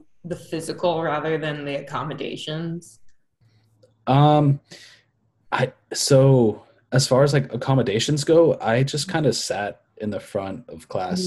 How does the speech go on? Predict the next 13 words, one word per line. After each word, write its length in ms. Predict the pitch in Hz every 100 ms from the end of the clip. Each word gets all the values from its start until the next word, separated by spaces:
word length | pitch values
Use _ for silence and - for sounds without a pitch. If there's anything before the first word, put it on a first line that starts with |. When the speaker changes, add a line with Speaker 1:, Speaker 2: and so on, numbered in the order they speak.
| 165
Speaker 1:
Mm-hmm. 720 | - _ _ _ _ _ 101
Speaker 2:
and, 320 | 98 92 90
um, 400 | 92 87 82 85 _ _ _ _ _ - - _ _ - - _
Speaker 1:
Yeah. 300 | - 117 110
Speaker 2:
um, 280 | 104 101 90 - _ -
I 80 | 110
sat 180 | 135 135
in 60 |
the 60 | 147
front 180 | 143 120
of 60 |
the 40 | -
class, 380 | 110 123 -